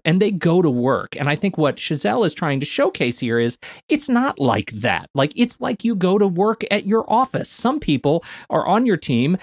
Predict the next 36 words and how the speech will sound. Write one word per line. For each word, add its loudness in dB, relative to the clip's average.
and 2
your 4
boss 2
says, 2
"You 4
really 4
need 0
to 0
work 0
it 2
out 4
and 0
be 2
a 2
great, 0
anticipate 0
everybody's 0
needs 0
and -2
good 0
to -2
great 2
and -2
rah, 4
rah, 4
rah." 4
But 0
you 0
know 2
what? 2
It's 0
a 2
job, 2
and -2
some 0
people 0